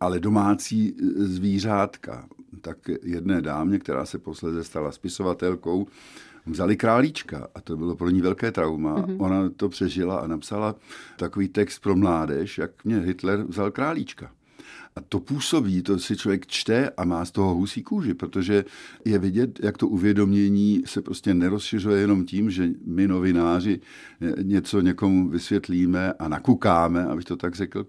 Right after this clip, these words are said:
Speaker 1: sebekriticky, ale jde také o to, jak to udeří na tu citovou úroveň těch dětí a potřebujeme opravdu všechno. My potřebujeme detailní znalosti. Historici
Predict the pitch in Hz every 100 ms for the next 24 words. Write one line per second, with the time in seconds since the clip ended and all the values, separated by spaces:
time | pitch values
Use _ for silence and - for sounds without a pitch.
0 | - - 92 - 98 113 117 - 127 -
1 | - - - - - 104 101 98 - 90
2 | 104 107 110 123 95 120 101 95 - -
3 | - 104 104 110 104 113 127 104 110 104
4 | - 110 113 110 107 107 113 117 - -
5 | - _ 104 107 127 95 82 - 78 -
6 | 85 76 - - 90 - 80 80 - _
7 | _ - 80 - 95 85 95 92 90 90
8 | 101 - - - 92 95 85 98 - 131
9 | - 82 78 90 87 - 90 87 90 80
10 | 71 80 85 85 82 82 78 78 82 98
11 | - 98 101 - - - - 92 - 104
12 | 98 - 90